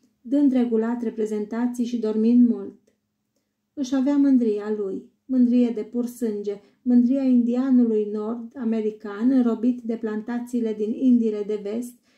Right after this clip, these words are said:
care piriseră fără să se tânguiască și fără să-și plece capul.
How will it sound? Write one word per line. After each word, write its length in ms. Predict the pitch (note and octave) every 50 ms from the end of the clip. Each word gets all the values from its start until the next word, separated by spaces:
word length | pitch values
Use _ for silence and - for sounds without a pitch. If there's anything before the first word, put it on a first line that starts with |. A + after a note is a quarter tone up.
| _ _ _
care 340 | _ C4+ C4 C4 C4+ B3+ B3 -
piriseră 800 | C4+ C4 A3 C#4 C#4+ C#4 - - G#3+ G3+ G3 G3+ G#3+ A3 A3+ - _ _ _ _ _
fără 300 | _ - C4 C4 B3 A#3
să 160 | G#3+ A3 - G#3+
se 140 | G#3+ -
tânguiască 840 | G#3 - - G#3+ G#3+ A3 A#3 A#3+ A3+ G#3 G#3+ A3 - - - C4 B3+
și 240 | A#3+ - A#3+ A#3+ -
fără 240 | - B3+ A#3+ A3
să-și 240 | G3+ - G#3+ G3 -
plece 340 | - A3 G#3 G#3 - A#3 A3
capul. 580 | - - A3+ G#3 F#3 - - G#3+ G3 G3 G3